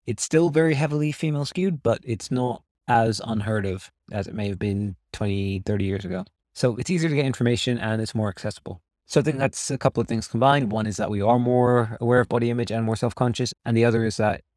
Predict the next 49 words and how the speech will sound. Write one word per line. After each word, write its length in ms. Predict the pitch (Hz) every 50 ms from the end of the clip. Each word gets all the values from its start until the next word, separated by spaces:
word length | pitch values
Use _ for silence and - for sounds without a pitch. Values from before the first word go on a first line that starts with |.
| _ - -
information 640 | 131 107 - - 113 117 117 107 - - 110 107 -
is 240 | - 113 113 92 104
more 200 | 104 104 104 104
accessible. 560 | - - - - 101 - - - - 180 - _ _ _ _ _
So 240 | - - 180 151 - - _ _ _ -
I 80 | 143 143
mentioned 400 | 147 165 170 - - 170 160 139
that 140 | 135 127 -
I 220 | - - 117 120
had 440 | 123 113 123 123 117 117 120 107 - - - -
a 60 | -
procedure 400 | 110 - 117 - - 127 113 -
in 120 | - 120 113
March 280 | 107 104 104 - -
twenty 220 | - - 110 107 98
twenty-two. 500 | - - 104 104 - - 156 175 175 156
I'm 140 | - 110 107
just 140 | 110 113
gonna 120 | - 139 120
share 220 | - - 135 127
a 40 | 117
little 240 | 120 117 131 131 135
bit 120 | 123 113
about 200 | - - 113 110
my 180 | 117 120 123 120
experience. 500 | 110 - - 147 156 170 190 175 147 - _ -
I'm 100 | - 120
not 120 | 123 127
gonna 140 | - 139 120
go 80 | 110 120
into 140 | 107 -
too 120 | - - 123
much 120 | 113 110
detail 280 | 113 127 117 - 139 131
because 240 | 113 - - 117 104
I 80 | 110
am 180 | 107 104 104 104
actually 200 | 98 - - 101
gonna 120 | 104 107
be 60 | 104
talking 260 | 104 - 110 98 - 107
about 200 | 101 98 92 -
that 140 | 101 87
one 220 | 90 101 101 98 92
in 180 | 98 101 98
my 240 | 98 95 98 98 98
next 240 | 98 117 123 - -
episode. 380 | 85 - - - 92 90 92 - _ _ _ _
So 260 | - - 143 131 -